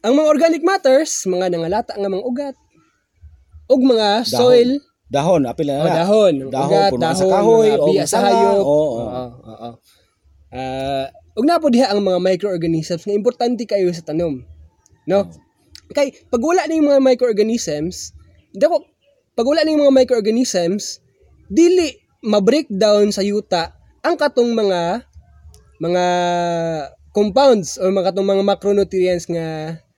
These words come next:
Speaker 1: naa sa iyaha. Kay sila ang nagatabang og usap
Speaker 2: Mm.
Speaker 1: sa katong makuha nga mga nitrogen, sa katong makuha nga mga magnesium, gikan sa hangin, sa ulan, nga magamit sa tanom.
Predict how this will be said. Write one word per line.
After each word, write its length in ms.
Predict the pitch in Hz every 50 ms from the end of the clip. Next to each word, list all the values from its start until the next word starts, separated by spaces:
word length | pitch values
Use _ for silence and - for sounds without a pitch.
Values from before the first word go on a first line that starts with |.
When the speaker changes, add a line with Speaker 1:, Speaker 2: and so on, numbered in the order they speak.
| _ - - -
Speaker 1:
naa 240 | - 160 180 180 185
sa 140 | 185 - 202
iyaha. 420 | 180 185 190 233 240 208 165 143 - _ _ _ _ _ _ _
Kay 140 | - 233
sila 300 | 240 - 330 311 320 302
ang 160 | 233 220 240 226
nagatabang 540 | 220 190 208 208 - 220 226 196 226 226
og 180 | 247 185 190 -
usap 440 | 214 208 196 - 254 226 - _ _ _ _ _ _ _ _ _ _ _ _ _ _ _
Speaker 2:
Mm. 640 | 117 117 123 127 131 135 135 139 135 131 123 113 -
Speaker 1:
sa 220 | _ - - 185
katong 400 | 196 190 - 214 208 202 196 196
makuha 480 | 196 196 - - 202 208 233 214 190 196
nga 80 | 190 185
mga 260 | 185 185 175 175 170 165 160 151 - - - -
nitrogen, 880 | - 160 170 160 196 196 190 170 190 190 196 190 190 190 185 180 175 170
sa 80 | 156
katong 240 | 147 - 139 143 143
makuha 320 | 143 - 160 160 156 156 156
nga 80 | 156
mga 400 | 151 147 151 151 151 151 147 147
magnesium, 560 | 147 151 156 170 180 170 - - 170 165 160 156
gikan 300 | 165 175 165 180 170 165
sa 160 | 175 170 165
hangin, 320 | 185 190 196 185 180 175
sa 160 | 170 185 180 180
ulan, 320 | 180 165 151 147 151 151 - _ _ _ _ _ _ _ - -
nga 240 | 156 180 190 185 - - _ _ _ _ _
magamit 400 | - 190 208 269 277 269 269 -
sa 80 | -
tanom. 320 | 196 202 233 240 214 165